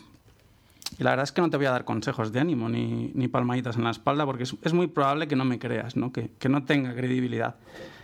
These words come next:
Pero si te digo que junto a mí hay una persona como tú que se debatió entre la vida y la muerte por un fatal accidente, yo creo que la cosa cambia y es muy posible que, que sí que te fíes de él. Jordi Famoso, motero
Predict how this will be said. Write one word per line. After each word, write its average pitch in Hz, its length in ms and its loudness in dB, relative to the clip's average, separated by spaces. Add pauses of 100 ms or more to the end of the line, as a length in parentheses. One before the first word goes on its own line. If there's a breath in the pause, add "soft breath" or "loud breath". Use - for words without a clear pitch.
(160 loud breath)
Pero 135 180 4
si 127 120 -4
te 131 120 -4
digo 165 180 4
que 175 80 -6
junto 156 320 2
a 139 40 4
mí 143 300 2 (720)
hay 165 160 4
una 156 180 2
persona 127 360 0
como 120 220 -2
tú 123 160 -2
que 123 100 -2
se 120 120 -2
debatió 117 300 0
entre 143 180 2
la 131 80 0
vida 127 160 0
y - 20 2
la 117 100 2
muerte 143 460 0
por 127 300 0
un 151 100 4
fatal 139 320 0
accidente, 135 420 0
yo 147 160 -2
creo 160 200 2
que 147 80 2
la 123 80 0
cosa 131 240 -2
cambia 143 260 4
y 131 80 -2
es 120 80 -6
muy 123 140 2
posible 120 400 -2
que, 123 240 -2 (500 loud breath)
que 123 100 0
sí 151 120 2
que 143 80 2
te 120 100 0
fíes 117 300 -2
de 117 80 0
él. 113 160 -2
Jordi 143 180 2
Famoso, 127 500 -2 (220 loud breath)
motero 139 680 0